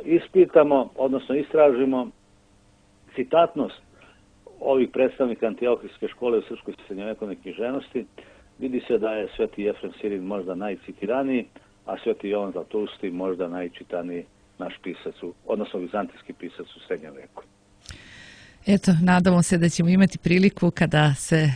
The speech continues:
Speaker 2: završi serijal predavanja da čujemo i pronađemo makar na YouTube kanalu ili negdje drugo, da neke kolege naše, e, prenesu, pa ćemo imati priliku da podijelimo i sa našim slušalcima.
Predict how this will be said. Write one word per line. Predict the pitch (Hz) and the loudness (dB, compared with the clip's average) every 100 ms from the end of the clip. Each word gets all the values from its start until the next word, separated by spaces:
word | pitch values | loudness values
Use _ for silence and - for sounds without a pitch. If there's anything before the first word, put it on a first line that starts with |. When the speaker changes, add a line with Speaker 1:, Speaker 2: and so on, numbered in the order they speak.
| - | 0
Speaker 2:
završi | 156 147 160 185 - 156 | 0 6 8 8 6 0
serijal | - 160 170 170 | 2 2 4 2
predavanja | - 151 156 165 185 180 175 | 0 2 4 6 6 4 4
da | 175 180 | 4 2
čujemo | - 196 185 175 165 151 - 190 147 - | 4 4 6 6 4 0 -4 -14 -8 0
i | 180 | 2
pronađemo | - 160 170 165 165 | 4 4 4 4 2
makar | 160 156 160 | 2 0 0
na | 147 | 0
YouTube | 156 160 - 156 | 2 0 0 -4
kanalu | - 151 147 165 175 | 0 2 4 4 4
ili | 151 143 143 | 4 2 2
negdje | 139 147 123 | 2 2 0
drugo, | 131 180 190 180 - | 0 4 4 2 0
da | 143 123 120 135 | 0 2 2 0
neke | 139 151 151 143 127 | 0 2 2 2 -2
kolege | - 139 151 160 | 0 4 4 2
naše, | 147 151 - - - 170 139 | 2 0 0 -2 -4 -10 0
e, | 147 | 2
prenesu, | - 143 160 196 208 | 4 4 4 4 4
pa | 208 | 4
ćemo | - 190 | 6 6
imati | 196 208 202 | 6 6 4
priliku | 190 180 196 180 | 4 6 4 2
da | 170 175 165 | 4 6 6
podijelimo | - 135 147 160 170 | 4 4 6 6 6
i | |
sa | - | 6
našim | 180 196 170 | 4 4 2
slušalcima. | - 123 - - - - | 0 0 0 -4 -6 -10